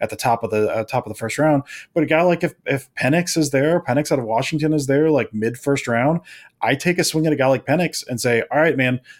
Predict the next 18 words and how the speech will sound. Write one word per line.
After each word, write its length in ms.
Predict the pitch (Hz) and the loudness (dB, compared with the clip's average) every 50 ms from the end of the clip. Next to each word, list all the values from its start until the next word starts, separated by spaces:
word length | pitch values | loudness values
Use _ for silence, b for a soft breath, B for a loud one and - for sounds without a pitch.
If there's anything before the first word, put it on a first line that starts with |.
| b b b | b b b
Love, 340 | - 127 131 160 170 147 135 - | -2 2 2 2 2 0 -6 -10
you're 160 | - 131 135 | -6 -2 -2
sitting 240 | 123 - - 147 151 | 0 0 0 0 2
here. 260 | 156 151 156 156 151 - | 2 2 2 0 0 -2
We 140 | 123 127 131 | 0 0 0
do 100 | 131 139 | 2 2
not 220 | 131 127 131 127 | 2 2 2 2
have, 420 | 120 127 123 123 123 123 110 104 - - | 0 0 0 0 0 0 -2 -6 -10 -10
you 80 | 123 120 | -8 -6
know, 200 | 110 107 104 - | -4 -4 -4 -4
we're 120 | - 120 | -4 -2
not 120 | 120 123 120 | -2 -2 -2
gonna 140 | - 120 117 | -2 -4 -2
give 180 | 113 127 120 | 0 0 0
you 140 | 117 117 120 | 0 0 -2
any 100 | 120 117 | -2 -2
more 160 | 117 120 113 | -2 -2 -2
money. 360 | 113 131 143 170 190 196 196 | 0 0 0 0 0 -2 -4